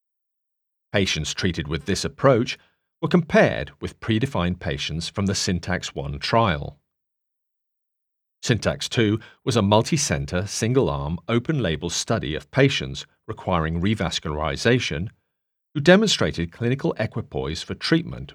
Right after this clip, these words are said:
with either cabbage or P C I, predicted by the syntax score two. The primary endpoint was major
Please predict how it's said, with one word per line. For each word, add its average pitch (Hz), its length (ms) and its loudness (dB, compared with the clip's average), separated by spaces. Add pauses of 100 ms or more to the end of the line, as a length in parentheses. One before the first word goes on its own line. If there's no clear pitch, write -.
with 73 140 -12
either 73 220 -4
cabbage 87 520 -2
or 98 120 -2
P 110 200 -2
C 98 220 0
I, 73 320 -6 (460)
predicted 143 560 2 (240)
by 82 80 0
the - 100 -4
syntax 92 540 -2
score 69 340 -6
two. 92 400 0 (1400)
The - 60 -20
primary 73 340 -2
endpoint 90 500 -2
was 80 180 -6
major 85 320 0